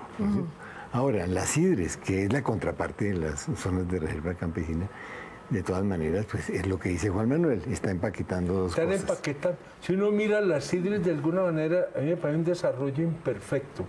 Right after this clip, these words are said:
Speaker 3: de lo que era
Speaker 2: ¿Por qué
Speaker 3: la,
Speaker 2: no le
Speaker 3: la,
Speaker 2: explican
Speaker 3: la
Speaker 2: a los
Speaker 3: hermana.
Speaker 2: televidentes? Porque los
Speaker 3: La, ya vamos.
Speaker 2: televidentes, saber qué son las
Speaker 3: La ley
Speaker 2: sidres.
Speaker 3: ciento sesenta noventa y cuatro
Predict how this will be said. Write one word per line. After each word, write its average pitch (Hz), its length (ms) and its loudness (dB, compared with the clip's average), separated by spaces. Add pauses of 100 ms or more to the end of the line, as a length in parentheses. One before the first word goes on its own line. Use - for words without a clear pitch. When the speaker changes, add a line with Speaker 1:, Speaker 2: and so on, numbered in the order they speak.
(1000)
Speaker 3:
de 123 120 2
lo 123 160 0
que 135 160 0
era 160 200 2
Speaker 2:
¿Por - 120 -2
qué 254 40 4
Speaker 3:
la, - 80 4
Speaker 2:
no 247 60 2
le 262 60 2
Speaker 3:
la, 285 60 4
Speaker 2:
explican 165 440 2
Speaker 3:
la - 80 2
Speaker 2:
a - 20 2
los - 120 4
Speaker 3:
hermana. 165 300 4
Speaker 2:
televidentes? 226 600 4
Porque 233 260 0
los 202 80 2 (100)
Speaker 3:
La, 226 100 4
ya 202 80 4
vamos. 202 160 4
Speaker 2:
televidentes, 208 480 4 (200)
saber 220 400 4
qué 247 140 2
son 262 240 4
las 262 100 4
Speaker 3:
La 160 120 4
ley - 260 6
Speaker 2:
sidres. 233 100 2
Speaker 3:
ciento 220 440 2
sesenta 147 800 2 (120)
noventa 107 280 -2
y 104 40 -4
cuatro - 260 -2